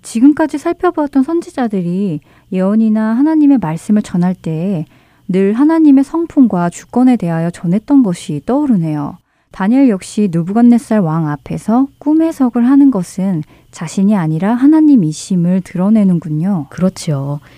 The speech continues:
Speaker 2: 이제 그 꿈의 내용을 살펴볼까요?
Speaker 1: 네.
Speaker 2: 왕은 꿈에서 광채가 나는 두려운 모양의 큰 신상을 보았는데요. 이 신상의 머리는 순금,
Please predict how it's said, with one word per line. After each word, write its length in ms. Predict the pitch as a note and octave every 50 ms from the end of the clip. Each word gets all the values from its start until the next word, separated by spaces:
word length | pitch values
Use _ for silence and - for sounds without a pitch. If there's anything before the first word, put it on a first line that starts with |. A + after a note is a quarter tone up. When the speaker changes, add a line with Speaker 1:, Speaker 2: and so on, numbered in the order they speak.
| _ -
Speaker 2:
이제 260 | F#3+ F#3+ - G#3 G#3
그 160 | - - F#3
꿈의 540 | F3+ - - B3 C#4 C4+ G#3 D#3+ D#3 D3 C3+
내용을 540 | D3 D3 D#3+ E3+ F3 D#3+ C#3+ C3+ C3+ C3 B2+
살펴볼까요? 840 | - - A#3 - - G#3+ E3+ D#3 C#3+ - - C#3+ D3 E3 G#3+ A#3+ A#3 -
Speaker 1:
네. 220 | G3+ F3+ D3+ - - -
Speaker 2:
왕은 480 | E3 D#3+ F3 F3+ F3 E3 F3 G#3+ A#3+
꿈에서 540 | - C4+ C#4+ D4+ D4+ C4+ - - C#3+ C3 C3
광채가 500 | - - - D#3 D#3 - - F#3+ F3 F3
나는 320 | D#3+ C#3+ C3+ C#3 G3 A#3 G#3
두려운 540 | - - F#3+ G3+ A3+ A#3 A#3+ B3 A#3+ A3+ F#3+
모양의 440 | D#3 D#3 D#3 D3+ C#3+ C3+ B2+ B2+ -
큰 260 | - - B3+ B3 A#3+
신상을 480 | A#3+ - C4 B3+ - B3 A3+ G#3 G3 F#3+
보았는데요. 760 | - - D#3 D#3 D3+ C#3+ C#3 C3+ B2+ C3 C3 D#3 G3+ A3 D#3+ - _ - - _ _ _ _ _
이 160 | G#3+ G#3+ A3 A3
신상의 460 | - C#4 C4+ B3+ C4 C4 B3 A#3+ A3+
머리는 580 | D#3+ C3+ C#3 C#3 E3+ F3 D#3 C#3+ C#3+ E3 F#3+
순금, 600 | F3 - - C4 B3 B3 A#3 G3+ D3+ C3+ C3+ A#2+